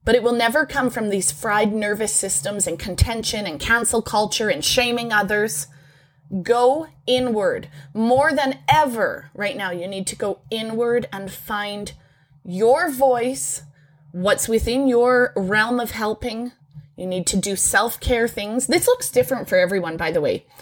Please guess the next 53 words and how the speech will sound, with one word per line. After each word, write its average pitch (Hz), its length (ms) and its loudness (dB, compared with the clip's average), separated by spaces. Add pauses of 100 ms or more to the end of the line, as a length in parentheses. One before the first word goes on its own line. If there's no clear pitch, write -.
(240)
For 240 140 2
me, 262 260 2
it's - 180 2
going 214 260 0
to 220 120 0
a 190 60 2
body 185 320 2
of 175 140 0
water 220 440 0
or 170 140 2
riding 175 340 0
my 175 140 -2
horse. 214 460 0
It's - 160 -6
making 190 240 -6
sure 190 200 0
I'm 269 200 0
not 185 320 2 (260)
staying 208 420 0
up 214 160 0
late, 208 240 2
I'm 175 140 2
getting 196 260 2
good 196 200 0
sleep. 190 360 0 (440)
It's 202 160 2
taking 247 280 2
care 240 200 4
of 254 100 2
myself 208 480 0
so - 200 0
that 190 220 2
I 202 160 4
can 208 280 0
then 190 240 -2
take 175 240 -2
care 185 420 2
of 175 360 -4
the 185 200 -10
world. 226 880 -6 (680)
Same 311 260 -6
for 320 140 -4
you. 339 340 0
Take 277 220 0
care 320 160 0
of 320 80 -2
yourself 311 400 2
so - 100 0
you 262 80 0
can 262 140 -2
take 277 180 -2
care - 220 2
of 247 120 0